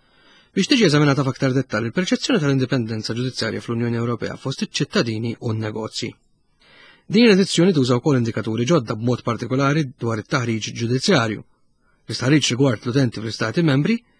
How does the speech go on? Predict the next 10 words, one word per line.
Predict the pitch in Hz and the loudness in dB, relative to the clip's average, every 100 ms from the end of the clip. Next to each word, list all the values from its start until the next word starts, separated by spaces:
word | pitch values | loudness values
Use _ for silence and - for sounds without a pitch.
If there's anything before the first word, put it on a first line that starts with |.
| _ - - | _ -20 -10
id-disponibilità | - 139 156 - 170 180 220 226 | -2 0 2 4 6 6 6 4
ta' | 131 | 4
għajnuna | 120 120 120 | 0 2 2
legali | 214 147 131 143 220 | 2 2 2 2 2
u | |
l-eżistenza | 240 147 - 120 117 190 | 0 -2 -4 -4 -2 -2
ta' | |
standards | 185 - 113 110 117 - | -4 -4 -2 -2 -2 -2
ta' | 160 | -2
kwalità. | - 113 117 - | -2 -8 -6 -10